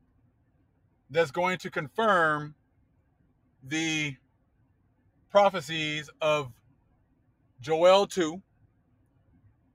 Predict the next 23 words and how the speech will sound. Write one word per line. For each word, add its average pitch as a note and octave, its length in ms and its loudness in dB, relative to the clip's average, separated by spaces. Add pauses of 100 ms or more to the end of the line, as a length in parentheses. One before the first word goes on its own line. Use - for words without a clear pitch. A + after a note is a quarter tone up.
(1040)
and, D#3 480 0
uh, D3+ 360 4
just C#3 160 -14
confirm F#3 460 -4
the F3 80 -6
things F3+ 260 -8
that D3+ 60 -14
the D3+ 80 -6
Most D#3 260 -6
High D#3+ 240 8
has D3+ 100 -2
been D3 140 -8
showing D3 360 -6
us. - 340 -18 (920)
He's C3+ 120 -10
gonna D3+ 180 -6
confirm D#3 840 0 (720)
the, B2+ 220 -12
how D#3+ 200 6
special F3 540 2
these D3 240 -8
lands E3 380 -2
are. B2+ 320 -4